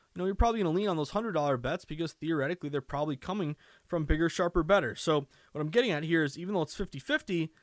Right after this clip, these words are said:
this line has moved to U T S A. U-, U T S A opened at a lot of shops laying minus seven and a half, and now you're up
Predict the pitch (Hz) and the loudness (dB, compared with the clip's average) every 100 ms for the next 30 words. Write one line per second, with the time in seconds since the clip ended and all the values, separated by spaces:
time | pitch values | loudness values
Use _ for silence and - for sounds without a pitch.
0 | _ 147 - 226 214 190 185 180 156 170 | _ -10 -4 -2 0 0 0 -2 -4 -8
1 | - 151 123 - 127 113 156 - 147 180 | -6 -4 -4 -4 -6 -4 -4 -4 -8 -8
2 | 180 151 - 151 170 175 156 143 131 127 | -6 -6 -6 -4 -2 -2 -4 0 0 0
3 | - 135 127 - - _ _ _ - 156 | -2 -2 -4 -8 -18 _ _ _ -4 -2
4 | 151 131 147 156 - 160 139 123 107 127 | -2 0 -2 -2 0 0 0 -2 -2 -2
5 | 175 233 - 143 165 160 147 | 0 -2 -6 -4 2 4 4